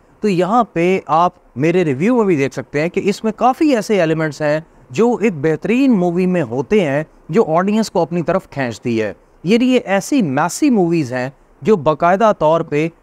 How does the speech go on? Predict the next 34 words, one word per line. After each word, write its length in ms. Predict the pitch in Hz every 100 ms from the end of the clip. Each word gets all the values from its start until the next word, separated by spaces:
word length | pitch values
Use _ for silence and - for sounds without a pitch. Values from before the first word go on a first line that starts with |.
| _ -
जो 140 | 151
है 180 | 147 165 - _
वो 140 | 190 214
इस 180 | 247 -
किस्म 300 | 226 214 196
का 100 | 196
कंटेंट 500 | 170 151 175 247 208
रखती 320 | 143 - 135
हैं, 160 | 131 151 _ -
जो 100 | 196
ऑडियंस 500 | - 190 208 233 214
काफ़ी 280 | 190 175 214
लाइक 300 | 135 139 139
करती 320 | 165 139 175
हैं, 120 | 190
और 200 | - 180
सिनेमा 320 | - 226 269
हाउसेज 340 | 220 180 175 175
में 140 | 180
भी 80 | 170
देखें 280 | 131 120 170 - _ _
तो 100 | 285 247 -
काफ़ी 280 | 254 262
हद 140 | 226 208 -
तक 100 | -
लोग 180 | 196 185
तालियां 400 | - 185 190 190
बजाते 360 | 170 160 156 165
और 260 | - 196
सीटियां 380 | 175 180 165 170
बजाते 280 | 160 135 123
हुए 140 | 127 113
नजर 200 | 110 110
आएंगे। 320 | 101 98